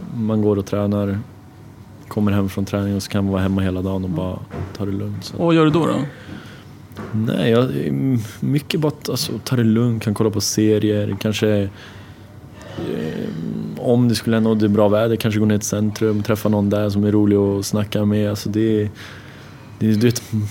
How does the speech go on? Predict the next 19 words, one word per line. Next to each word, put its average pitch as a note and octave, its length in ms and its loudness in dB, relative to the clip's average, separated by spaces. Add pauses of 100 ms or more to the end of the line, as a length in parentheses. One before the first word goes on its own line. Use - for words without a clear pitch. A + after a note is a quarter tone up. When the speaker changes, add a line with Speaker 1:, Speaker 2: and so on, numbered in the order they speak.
Speaker 1:
när A#2+ 100 2
man A#2+ 120 6
är A#2+ 40 6
uppvuxen A2+ 400 2
på G#2 80 0
ett G2 80 -4
ställe G#2+ 280 2
så, G#2+ 240 0 (100)
så - 160 -4
känner A2+ 280 2
du G#2+ 60 4
allt A2 180 2
från, G#2 380 -2
eh, G2+ 320 0
de G#2 260 2
som G#2 200 0
jobbar G2+ 340 2
i, G2 400 2 (280)
i, G2+ 400 -4